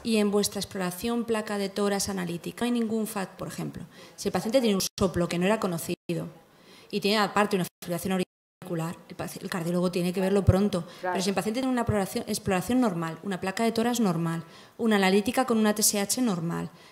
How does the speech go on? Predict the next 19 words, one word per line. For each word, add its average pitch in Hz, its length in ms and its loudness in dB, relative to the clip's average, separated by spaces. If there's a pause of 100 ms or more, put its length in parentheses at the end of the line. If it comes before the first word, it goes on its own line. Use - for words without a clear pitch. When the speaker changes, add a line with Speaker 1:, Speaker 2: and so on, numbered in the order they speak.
Speaker 1:
le 202 120 0
controláis 190 440 2
la 240 60 0
frecuencia - 460 -8
cardíaca 196 340 -2
y 170 40 -4
le 170 60 -4
anticoaguláis, 170 680 -4 (380)
no 196 240 6
es 196 80 4
necesario 202 400 4
que 226 80 0
el 208 40 0
cardiólogo 185 560 0
lo 196 100 6
vea 180 100 4
en 190 60 4
una 190 120 4
semana 180 480 0